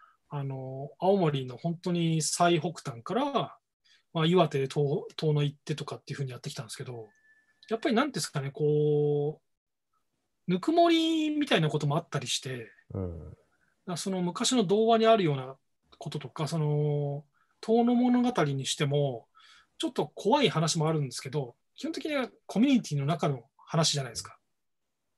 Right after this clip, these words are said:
Speaker 1: で、なんかおばあちゃんが孫に語ってあげるみたいな話だったりとかして、
Speaker 2: うん。
Speaker 1: ああいう、なんていうんですかね、まあ、民間伝承というか、まあ、あれは柳田国男が集めた話ですけど、こう、人の口から口に伝わっていくようなっ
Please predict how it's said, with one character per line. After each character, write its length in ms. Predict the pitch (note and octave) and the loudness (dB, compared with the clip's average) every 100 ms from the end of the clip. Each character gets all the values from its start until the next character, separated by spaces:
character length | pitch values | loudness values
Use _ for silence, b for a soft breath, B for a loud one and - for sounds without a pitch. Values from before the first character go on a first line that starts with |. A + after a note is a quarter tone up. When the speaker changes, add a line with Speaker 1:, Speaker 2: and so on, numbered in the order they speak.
| _ - | _ -6
Speaker 1:
で、 140 | G3+ C4+ | -2 0
な 80 | |
ん 60 | C4 | 0
か 180 | F3 D#3 | 0 0
お 140 | E3 | 2
ば 160 | G3+ B3 | 4 4
あ 60 | |
ち 120 | A3+ D3+ | 4 0
ゃ 20 | |
ん 60 | C#3+ | 0
が 280 | E3+ C3+ - | 0 -2 -2
孫 280 | D#3+ E3 F#3+ | 0 4 2
に 80 | C#3+ | 0
語 240 | - D#3+ | -2 -4
っ 80 | D3+ | -2
て 100 | D#3 | -2
あ 60 | |
げ 120 | C#3+ D3 | 0 0
る 80 | |
み 80 | C#3+ | 0
た 100 | A#2 | -4
い 20 | |
な 60 | A2+ | -10
話 160 | B2+ C3 | -8 -8
だ 80 | |
っ 20 | - | -8
た 100 | A#2 | -14
り 40 | |
と 80 | - | -14
か 100 | A2 | -16
し 80 | - | -14
て、 240 | A#2 A2 | -14 -8
Speaker 2:
う 60 | G2 | -6
ん。 240 | F2+ F2 F2+ F2+ F2 B B B _ _ - | -6 -8 -12 -16 -18 B B B _ _ -10
Speaker 1:
あ 60 | B3+ | -8
あ 40 | |
い 200 | D#4+ C#4+ | -6 -4
う、 80 | C#4 | -2
な 0 | |
ん 20 | |
て 60 | C#4 | -4
い 20 | |
う 20 | |
ん 40 | C4 | -4
で 80 | D#3+ | -4
す 80 | |
か 60 | C#3+ | -4
ね、 160 | C#3 C#3 | -6 -4
ま 320 | F3 C#3 - | -2 -2 -6
あ、 20 | - - | -14 -6
民 240 | F3+ F#3+ | -4 -2
間 240 | E3+ G3 E3+ | -2 0 2
伝 240 | F#3 F#3 | 2 4
承 220 | D#3 C3 | 2 0
と 100 | - | -4
い 100 | A#2+ A#2+ | -12 -14
う 60 | |
か、 420 | - B2 A#2 G#2+ - _ _ _ _ _ _ _ _ - | -12 -8 -8 -10 -16 _ _ _ _ _ _ _ _ -6
ま 100 | E3+ | -2
あ、 20 | |
あ 40 | |
れ 60 | G#3 | 2
は 80 | G3+ | 2
柳 200 | G3+ G3 | 2 2
田 100 | F#3+ | 2
国 200 | F#3 F3+ | 2 2
男 120 | F3 | 2
が 120 | E3+ | 0
集 120 | - | 2
め 80 | G3 | 2
た 80 | D3 | 2
話 260 | D3 D3 - | 0 0 0
で 100 | C#3+ | -4
す 80 | |
け 120 | - C#3+ | -6 -10
ど、 180 | A#2 - | -14 -8
こ 340 | D3+ D3 D3 | -2 0 0
う、 20 | - | -2
人 200 | - B3+ | -2 0
の 100 | A#3 | 0
口 220 | - - | -4 -2
か 120 | A#3 | 0
ら 120 | A3+ | 0
口 320 | - - G#3+ | -2 -2 0
に 160 | G#3 F#3+ | 0 0
伝 200 | - G3 | 0 2
わ 100 | F#3+ | 2
っ 60 | F#3+ | 0
て 80 | |
い 40 | E3+ | -2
く 80 | G#3 | 0
よ 60 | |
う 20 | |
な 80 | |
っ 80 | C#3+ | 0